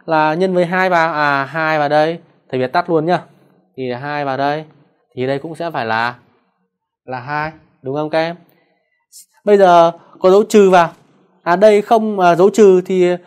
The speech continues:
lại ý tưởng giống như cái bài trước của chúng ta, là chúng ta khi nhân vào bất đẳng thức phải đảo chiều. À, đúng không các em? Phải đảo chiều. À, thầy sai nhá, xin lỗi các em. Hai nhân không thì phải bằng không chứ làm sao bằng hai được, đúng không?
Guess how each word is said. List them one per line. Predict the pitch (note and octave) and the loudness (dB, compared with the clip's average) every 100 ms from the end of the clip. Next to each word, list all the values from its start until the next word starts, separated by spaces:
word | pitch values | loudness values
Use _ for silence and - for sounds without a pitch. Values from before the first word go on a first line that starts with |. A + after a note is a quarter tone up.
| _ | _
lại | F#3 F3 D3+ _ | -6 -6 -8 _
ý | G#3+ | -8
tưởng | B3 A3 C#3 C#3 | 0 0 0 -4
giống | D#3 F3+ B3 | -2 0 0
như | C4+ B3 | -6 -4
cái | A3 A3+ B3 - - | -4 -6 -10 -16 -6
bài | F#3+ | -6
trước | F#3+ C#4 | -4 -8
của | B3 | -8
chúng | F3 F#3 | -8 -4
ta, | G#3 G#3+ - _ | -2 -4 -8 _
là | - F3 | -4 -2
chúng | F#3+ G3+ | -4 -2
ta | G#3 G3+ | 0 -2
khi | G3+ A#3+ | -4 -4
nhân | A3 A3+ | -2 -2
vào | G3+ F3 | -2 -2
bất | G3 B3 | -2 -4
đẳng | G3 | -4
thức | D4+ D4 | -8 -8
phải | E3+ | -6
đảo | C#3 | -4
chiều. | C#3+ F3+ F#3 F#3+ _ _ _ _ _ _ _ _ _ _ - | -2 0 0 -4 _ _ _ _ _ _ _ _ _ _ -8
À, | C#3+ | -4
đúng | E3+ | -2
không | G#3 G3+ | -2 0
các | |
em? | G#3 G3+ - | 0 -2 -6
Phải | C#3+ | -4
đảo | B2 | -2
chiều. | D#3 D3 - _ | -2 -4 -6 _
À, | - D3 C#3 _ _ _ _ | -6 -4 -6 _ _ _ _
thầy | C#3 | -14
sai | B2+ D#3 D3+ | -10 -8 -8
nhá, | F3+ D3 A2 | -8 -10 -12
xin | B2 | -14
lỗi | B2 | -12
các | C3+ | -10
em. | B2 - _ _ _ _ _ _ _ | -10 -12 _ _ _ _ _ _ _
Hai | - - F3 E3 | -20 -10 -10 -8
nhân | D#3 D#3 D3 | -10 -10 -8
không | - F3 D#3 - | -4 -4 -6 -10
thì | B2 | -10
phải | G#2 A2 G2 | -10 -14 -12
bằng | A2+ G2+ | -12 -10
không | - G3+ E3+ E3 | -6 -4 -4 -8
chứ | |
làm | E3+ B2+ | -10 -10
sao | C#3+ | -10
bằng | A#2+ | -10
hai | A2+ C3+ | -8 -6
được, | A#2+ A2 | -6 -6
đúng | B2+ | -6
không? | D3 | -6